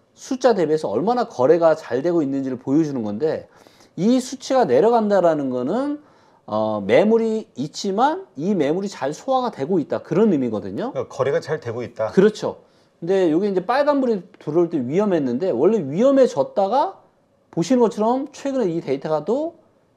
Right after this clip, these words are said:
Speaker 1: 다시 녹색불 들어왔습니다. 그래서
Speaker 2: 음.
Speaker 1: 미국의 부동산 시장도 뭔가 지금 안정의 모습을 조금 찾아가고 있는 걸로 이렇게 보여집니다.
Speaker 2: 음.
Speaker 1: 네.
Speaker 2: 그래서 미국이 이렇게 안정화되는 모습을 보면서
Speaker 1: 네.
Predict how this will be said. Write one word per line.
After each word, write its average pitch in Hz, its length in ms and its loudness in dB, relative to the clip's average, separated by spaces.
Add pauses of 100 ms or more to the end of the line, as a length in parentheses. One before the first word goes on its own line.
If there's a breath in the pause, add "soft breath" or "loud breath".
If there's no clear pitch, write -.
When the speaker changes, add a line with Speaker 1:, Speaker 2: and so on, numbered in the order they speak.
(100)
Speaker 1:
다시 127 240 -6
녹색불 120 680 -6
들어왔습니다. 95 560 -6
그래서 160 320 -2
Speaker 2:
음. 170 60 -10 (420 loud breath)
Speaker 1:
미국의 233 600 4
부동산 180 540 -2
시장도 220 1000 -4
뭔가 156 280 0
지금 131 200 -6
안정의 151 1040 0
모습을 127 640 -4 (280 soft breath)
조금 160 280 -6
찾아가고 214 560 -4
있는 123 200 -4
걸로 123 340 -6
이렇게 95 360 -10
보여집니다. 95 640 0
Speaker 2:
음. 85 360 -20
Speaker 1:
네. - 180 -20 (200 loud breath)
Speaker 2:
그래서 180 580 -2 (220 loud breath)
미국이 131 360 -10 (600)
이렇게 - 200 -10
안정화되는 120 580 -6
모습을 110 320 -10
보면서 98 680 -6
Speaker 1:
네. 107 240 -8